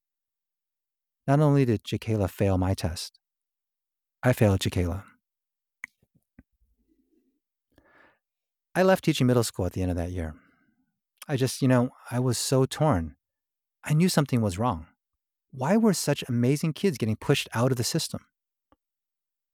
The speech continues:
I learned that trying to be a cool math teacher and making math fun, it was just a Band-Aid solution and not the cure to a real problem. It's not about making math fun. It's about recognizing the brilliance that so many kids have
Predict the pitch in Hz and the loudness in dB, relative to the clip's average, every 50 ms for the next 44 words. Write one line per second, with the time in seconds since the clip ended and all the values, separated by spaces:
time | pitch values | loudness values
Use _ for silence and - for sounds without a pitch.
0 | _ _ _ _ _ _ _ _ _ _ - 170 208 269 294 269 214 160 - 160 | _ _ _ _ _ _ _ _ _ _ -2 2 4 4 4 4 2 2 0 0
1 | 170 180 165 147 143 123 - - - 156 147 135 123 123 131 - 160 151 - - | 0 0 2 2 0 0 0 0 0 0 2 2 2 0 0 -2 -6 -6 -2 0
2 | 202 196 196 208 214 _ _ - 127 113 117 131 - - 127 120 110 104 110 - | 0 0 0 -4 -8 _ _ -4 0 2 2 2 2 2 0 0 0 0 -4 -4
3 | - 147 135 151 180 196 - _ _ _ _ _ _ _ _ _ _ _ - 170 | -2 0 0 0 -2 -4 -8 _ _ _ _ _ _ _ _ _ _ _ -4 0
4 | 175 180 156 - 156 151 - - 101 - 120 120 131 127 113 101 - - - 98 | 0 0 0 0 -2 0 0 -2 0 2 2 2 4 4 2 2 0 -4 -4 -2
5 | 101 101 - - 98 82 98 131 117 110 127 127 - - - - - - - 151 | -2 -4 -4 -4 -6 -6 -6 -6 -4 0 0 0 0 -2 -6 -8 -6 0 2 2
6 | 123 101 92 - - 104 95 104 110 98 92 - - 98 98 90 85 87 87 _ | 4 4 2 0 -2 -2 0 0 0 0 -2 -4 -4 -4 -4 -6 -8 -10 -14 _
7 | _ _ _ _ _ _ _ _ _ _ _ _ _ _ - 170 - - 302 330 | _ _ _ _ _ _ _ _ _ _ _ _ _ _ -6 -4 0 2 4 4
8 | 277 202 127 110 110 - - 95 90 78 - - - - 87 - - _ _ _ | 4 4 4 2 0 0 -2 -4 -4 -6 -8 -10 -14 -14 -14 -14 -18 _ _ _
9 | _ _ _ _ _ _ _ _ _ _ _ _ _ - - 208 233 196 135 160 | _ _ _ _ _ _ _ _ _ _ _ _ _ -10 0 2 2 2 4 2
10 | 196 208 226 190 156 139 135 131 123 123 117 101 - 139 147 151 156 147 - 101 | 2 4 2 2 2 2 2 2 2 0 -2 0 2 2 2 2 0 -2 -2 -6
11 | - - - 127 127 123 113 110 - 104 95 - - 160 165 131 92 87 - | -4 -2 -2 0 0 0 -2 -2 -4 -6 -6 -4 -4 -4 -2 -2 -4 -6 -8